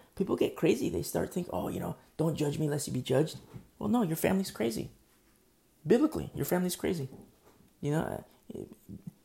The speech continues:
don't get in that trap when people say, "Don't judge lest you be judged." There's three judges. Krino, which is like, you know,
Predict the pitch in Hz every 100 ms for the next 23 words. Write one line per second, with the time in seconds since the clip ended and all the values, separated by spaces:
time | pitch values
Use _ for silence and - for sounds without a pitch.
0 | _ - - - _ - 202 247 403 -
1 | 120 127 - - - - 139 147 143 143
2 | 151 147 - - - 131 - 127 113 120
3 | 120 120 120 127 120 - - _ - 147
4 | 139 - 180 202 - 165 147 - - _
5 | _ _ - _ - - 127 147 202 247
6 | - _ _ _ _ - - 131 131 123
7 | - 131 127 147